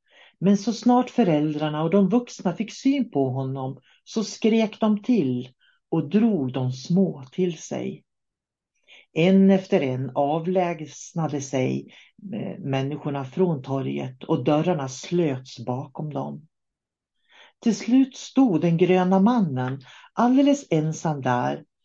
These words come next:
där det tidigare hade varit fullt med folk. Då gick han vidare över det stora torget, genom gatorna och på andra sidan tills han kom ut ur staden.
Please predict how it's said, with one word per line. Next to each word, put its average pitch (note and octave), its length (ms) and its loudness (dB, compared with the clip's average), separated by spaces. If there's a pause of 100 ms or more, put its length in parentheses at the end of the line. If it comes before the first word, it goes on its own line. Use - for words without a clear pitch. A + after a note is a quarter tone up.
(240)
där G3 120 4
det G#3 180 2
tidigare D#3+ 640 0
hade D#3+ 200 -2
varit C3+ 560 -2 (360)
fullt E3+ 340 0
med C3 180 -6
folk. D#3+ 420 -6 (1800)
Då E3 80 0
gick F#3 260 0
han G3+ 140 4
vidare D3 480 0
över G3 340 4
det G3 120 4
stora D3 440 -8
torget, C3+ 520 -8 (640)
genom F#3+ 400 4
gatorna C#3 800 -4 (480)
och G3 160 2
på G3+ 80 4
andra F3+ 440 4
sidan C#3+ 680 -4 (300)
tills C4+ 280 2
han C#3+ 420 -4
kom D#3+ 240 2
ut B2+ 280 -2
ur C3+ 40 0
staden. D3+ 800 -2